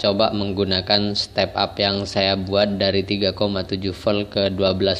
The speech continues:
volt. Intinya di sini akan tetap saya kasih tegangan input dua belas volt ya, teman-teman. Lalu akan saya ukur outputnya dapat berapa volt.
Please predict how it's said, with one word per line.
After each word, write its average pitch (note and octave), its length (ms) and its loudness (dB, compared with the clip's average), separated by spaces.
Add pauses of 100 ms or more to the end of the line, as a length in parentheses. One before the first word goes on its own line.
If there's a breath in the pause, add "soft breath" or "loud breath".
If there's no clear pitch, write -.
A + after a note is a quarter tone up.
volt. A2+ 240 0
Intinya G#2 400 0
di G2+ 80 -2
sini G#2 320 0
akan G#2 560 -2
tetap G2+ 400 -4
saya G2 320 2
kasih G2+ 480 -2
tegangan G2+ 640 0 (560 loud breath)
input A2 480 2
dua G#2 240 4
belas G2+ 320 2
volt A2 240 4
ya, G2+ 80 4
teman-teman. G2 480 -2
Lalu G#2 400 2
akan G2 480 0
saya G2+ 400 2
ukur A#2 400 2
outputnya G#2+ 640 0
dapat F#2+ 480 0
berapa G2 400 2
volt. F#2+ 320 -4